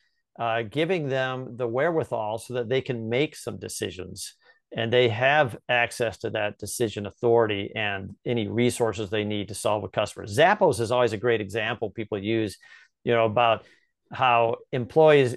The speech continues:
go crazy to, to satisfy a need that a customer has, way out of their swim lanes, way out of their boundaries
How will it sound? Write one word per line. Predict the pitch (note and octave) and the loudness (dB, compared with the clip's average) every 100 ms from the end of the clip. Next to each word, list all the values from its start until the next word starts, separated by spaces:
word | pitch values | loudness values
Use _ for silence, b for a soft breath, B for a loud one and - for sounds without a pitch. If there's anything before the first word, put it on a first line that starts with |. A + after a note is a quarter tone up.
| - | -6
go | B2 B2+ A#2+ A2+ G#2 _ _ _ - B2 - | 0 2 2 0 -6 _ _ _ -20 -20 -18
crazy | - C#3 D#3 F#3+ G#3+ A#2+ B2+ A2+ A2 _ B B - | -12 -2 2 2 0 -4 -6 -8 -10 _ B B 2
to, | D3 C3 A2 _ _ - | 4 4 -2 _ _ 0
to | B2+ A#2 | 2 2
satisfy | - C#3+ C#3+ D#3 - C#3 C3+ C3+ | 0 2 4 2 0 0 0 0
a | B2 | -4
need | B2+ C#3 D3 | -4 -4 -2
that | A#2+ A#2 | -2 -4
a | |
customer | - B2+ - A#2+ A2+ | -4 -10 -10 -10 -6
has, | B2 B2+ G2+ F#2 | 0 0 -2 -6
way | C3 C3+ E3 A3 A#3 G3 C#3+ | -8 -2 2 4 6 4 4
out | B2+ C3 | 4 2
of | A#2 | 0
their | A2+ | -4
swim | - C3 B2+ | -6 -6 -4
lanes, | A2 G#2+ A2+ A2+ | -4 -6 -8 -4
way | C#3 E3+ F#3 E3 | 4 6 6 6
out | C3+ B2+ | 6 4
of | |
their | A#2 | 4
boundaries | G#2 A2 A#2 A#2 G#2+ A2+ - | 2 2 0 -2 -4 -6 -12